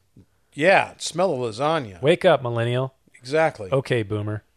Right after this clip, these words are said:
Speaker 2: That's
Speaker 1: Yeah.
Speaker 2: the new one. You heard that one? That hashtag?
Speaker 1: What?
Speaker 2: Okay, boomer.
Speaker 1: Oh,
Speaker 2: They
Speaker 1: that
Speaker 2: say
Speaker 1: sounds
Speaker 2: it's a,
Speaker 1: derogatory.
Speaker 2: it is a derogatory way
Speaker 1: Yeah,
Speaker 2: that millennials
Speaker 1: you,
Speaker 2: like, "Okay, boomer,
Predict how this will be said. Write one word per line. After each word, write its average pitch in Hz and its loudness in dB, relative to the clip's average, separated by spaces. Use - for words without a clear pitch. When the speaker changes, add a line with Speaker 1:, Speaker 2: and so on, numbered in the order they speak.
Speaker 2:
That's 139 2
Speaker 1:
Yeah. - -6
Speaker 2:
the 123 -2
new 117 -2
one. 110 -4
You 98 -10
heard 110 -4
that 110 -4
one? 131 -6
That 107 -6
hashtag? 120 -6
Speaker 1:
What? 117 -6
Speaker 2:
Okay, 117 -4
boomer. 113 -4
Speaker 1:
Oh, 95 -16
Speaker 2:
They 117 -4
Speaker 1:
that 113 -6
Speaker 2:
say - -2
Speaker 1:
sounds - 2
Speaker 2:
it's 110 -4
a, 117 -4
Speaker 1:
derogatory. 120 -2
Speaker 2:
it 120 -2
is 131 2
a 117 -4
derogatory 117 0
way 107 2
Speaker 1:
Yeah, 123 4
Speaker 2:
that 110 -2
millennials 110 -2
Speaker 1:
you, 139 -4
Speaker 2:
like, 101 -6
"Okay, 139 -2
boomer, 95 -8